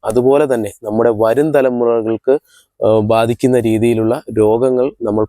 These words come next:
പകർന്നു നൽകുകയാണ് ചെയ്യുന്നത്. ഇന്ന് അതിനൊക്കെ ഒരുപാട് മാറ്റങ്ങൾ വന്നിട്ടുണ്ട്. ഒരുപാട് യുവ കർഷകര്, അതുപോലെ തന്നെ കേരളത്തിൽ, ഏ, അനവധി, ആ, കർഷകര്, കർഷക കൂട്ടങ്ങള് എല്ലാം മുന്നോട്ട് വരികയും അനവധി കൃഷികൾ ചെയ്യുകയും ടൺ കണക്കിന്,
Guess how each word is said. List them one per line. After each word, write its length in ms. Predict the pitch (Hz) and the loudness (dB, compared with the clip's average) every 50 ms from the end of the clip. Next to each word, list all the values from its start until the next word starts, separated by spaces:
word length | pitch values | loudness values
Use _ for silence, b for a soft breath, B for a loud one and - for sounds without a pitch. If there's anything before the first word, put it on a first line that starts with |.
| _ - | _ -2
പകർന്നു 380 | 110 107 110 131 156 165 170 160 | -2 0 2 2 2 2 2 0
നൽകുകയാണ് 600 | 143 127 117 113 107 110 110 107 104 101 101 104 | 0 -2 -2 -2 -2 0 0 0 0 0 -2 -2
ചെയ്യുന്നത്. 480 | 98 - 104 98 98 95 98 92 - - _ _ B B B B B B | -4 -2 0 0 0 0 -2 -4 -6 -10 _ _ B B B B B B
ഇന്ന് 160 | 156 165 175 165 | 2 4 4 4
അതിനൊക്കെ 320 | 151 156 160 160 - 170 | 2 2 0 0 0 0
ഒരുപാട് 440 | 156 143 139 135 135 139 143 147 147 | 0 2 2 2 2 2 0 0 0
മാറ്റങ്ങൾ 480 | 139 120 117 120 117 143 139 135 135 | -2 -2 -2 -2 0 0 0 2 2
വന്നിട്ടുണ്ട്. 420 | 123 113 107 107 98 98 92 92 85 - | 0 0 0 -2 -4 -4 -4 -4 -4 0
ഒരുപാട് 420 | 107 110 110 107 117 117 117 117 | 0 0 2 2 2 0 0 0
യുവ 280 | 113 107 107 107 113 117 | -2 -2 -2 0 0 -2
കർഷകര്, 600 | - - 101 - - - 117 107 110 107 110 110 _ b b b b b - | 0 -2 -4 -4 -2 -2 0 0 2 0 0 -4 _ b b b b b -2
അതുപോലെ 360 | 107 107 107 113 110 110 110 | 0 2 2 2 2 2 0
തന്നെ 140 | 110 110 107 - | 0 -2 -2 0
കേരളത്തിൽ, 420 | 107 107 110 110 110 110 113 - - | 0 0 0 0 -2 -2 -4 -2 0
ഏ, 80 | 104 104 104 107 104 - - | 0 2 2 0 0 -2 -2
അനവധി, 560 | 110 113 113 123 139 139 135 147 135 135 135 - _ _ _ _ _ _ _ - | -2 0 2 2 2 2 2 0 0 0 -4 -4 _ _ _ _ _ _ _ -4
ആ, 240 | - 104 101 104 104 | -2 0 2 0 0
കർഷകര്, 640 | 101 - 110 - - - 127 120 117 107 110 117 - - 113 | 0 -2 -4 -2 0 2 2 2 4 2 0 -2 -2 -2 -2
കർഷക 340 | 107 - - - 117 110 113 | -2 -2 0 0 0 0 0
കൂട്ടങ്ങള് 680 | - _ - 110 117 113 - 123 120 117 113 107 110 - _ _ _ _ _ _ - | -4 _ 0 0 0 2 2 0 0 2 0 0 -2 -2 _ _ _ _ _ _ -4
എല്ലാം 440 | - 104 104 107 110 113 117 117 - - - | 0 2 2 4 2 2 0 -2 -4 -6 -4
മുന്നോട്ട് 420 | 107 107 107 110 113 117 113 120 | -2 0 2 2 2 2 2 0
വരികയും 500 | 110 107 101 104 101 107 104 104 101 - _ _ _ _ - | 0 0 0 0 0 0 0 -2 -2 -6 _ _ _ _ -4
അനവധി 380 | - 110 117 123 123 123 120 123 | 0 2 2 4 4 4 2 0
കൃഷികൾ 500 | - - 107 104 - - 147 139 143 135 | -4 -2 -6 -4 0 2 2 2 2 2
ചെയ്യുകയും 400 | 123 - 117 113 110 107 104 - _ _ - | 2 0 0 0 2 0 -2 -4 _ _ 0
ടൺ 260 | 127 127 143 156 160 | 2 2 2 2 2
കണക്കിന്, 460 | 147 143 127 123 113 - 117 113 107 | 0 0 0 0 -2 -2 -2 -2 -2